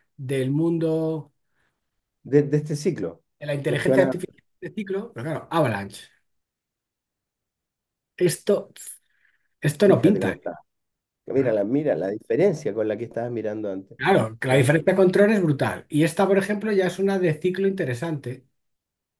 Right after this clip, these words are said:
Speaker 1: Esta está bien. A ver, esta por lo menos está supera-, está cerca o ha tocado los máximos que tocó en marzo del veinticuatro. Vale, perfecto. Entonces, esta sí que nos convence. Pero claro, ya están llegando algunas de esas a,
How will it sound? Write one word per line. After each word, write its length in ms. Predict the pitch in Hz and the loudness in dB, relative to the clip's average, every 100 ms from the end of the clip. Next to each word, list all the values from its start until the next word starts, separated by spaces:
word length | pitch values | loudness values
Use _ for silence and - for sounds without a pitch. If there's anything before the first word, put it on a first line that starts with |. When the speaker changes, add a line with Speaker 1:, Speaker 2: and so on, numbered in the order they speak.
| _ _ _ _ _ _ _ _ _ _ _ _ _ _ _ - | _ _ _ _ _ _ _ _ _ _ _ _ _ _ _ -12
Speaker 1:
Esta 200 | 131 190 | -4 -2
está 160 | 190 | 0
bien. 360 | 117 147 - - _ _ _ _ _ _ _ _ _ _ | 0 0 -4 -10 _ _ _ _ _ _ _ _ _ _
A 100 | - | -8
ver, 320 | 139 117 - _ _ | -6 -6 -10 _ _
esta 320 | - 131 - 160 | -6 0 2 4
por 140 | 151 | 4
lo 80 | 131 | 6
menos 520 | 175 185 220 233 - | 8 8 6 2 -8
está 280 | - 120 156 | -10 -2 2
supera-, 340 | 156 160 165 160 | 2 4 2 0
está 280 | 151 - 156 | -2 0 0
cerca 280 | 185 190 190 | 0 2 2
o 100 | 151 | 2
ha 40 | |
tocado 220 | 160 165 | 0 0
los 100 | 165 | 0
máximos 360 | 156 160 185 190 | 0 0 -2 -2
que 100 | 156 | -6
tocó 320 | 139 127 170 | -6 -2 0
en 440 | 180 - 127 120 135 | -2 -6 -6 -4 0
marzo 320 | 147 147 180 | 0 2 4
del 120 | 160 | 4
veinticuatro. 560 | 120 117 104 117 - - | 0 -6 -6 -6 -8 -10
Vale, 220 | 104 107 | -12 -12
perfecto. 480 | - 101 107 98 - _ _ _ _ _ | -16 -12 -12 -14 -20 _ _ _ _ _
Entonces, 240 | - 120 - | -8 -6 -2
esta 280 | 165 - - | 0 2 2
sí 240 | - 233 | 2 4
que 100 | 196 | 6
nos 160 | 143 - | 4 2
convence. 640 | 110 107 95 - 98 - _ _ _ _ _ _ | -2 -4 -8 -10 -18 -20 _ _ _ _ _ _
Pero 140 | - 120 | 2 4
claro, 160 | 165 | 6
ya 140 | 135 156 | 6 4
están 260 | - 185 | 6 6
llegando 520 | 190 190 202 214 196 | 6 6 6 4 2
algunas 520 | 139 131 143 185 190 151 | 0 0 4 4 4 0
de 140 | 139 | -2
esas 360 | 156 123 107 - | -2 -6 -8 -12
a, 140 | - | -20